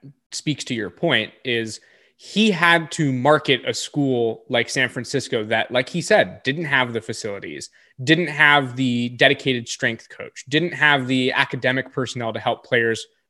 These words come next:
with their schoolwork. And yet he was still able to attract players to come be a part of his system.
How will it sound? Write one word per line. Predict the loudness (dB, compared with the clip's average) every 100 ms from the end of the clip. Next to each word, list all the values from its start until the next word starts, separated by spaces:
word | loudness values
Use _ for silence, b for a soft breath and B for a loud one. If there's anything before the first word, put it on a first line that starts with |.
| _
with | -4
their | -4
schoolwork. | -6 -4 -4 -4 -8 -14 _ _ _ _ 2
And | 4 6 4
yet | 6 6 2
he | -2
was | -2 -2
still | 2 2 4
able | 2 0
to | -2 -4
attract | -6 -6 0 0 0 -6 _
players | 2 4 2 -2 -6
to | -8
come | -4 -4
be | -2
a | -4
part | -2 -4
of | -2
his | -8 -8
system. | -6 -4 -4 -4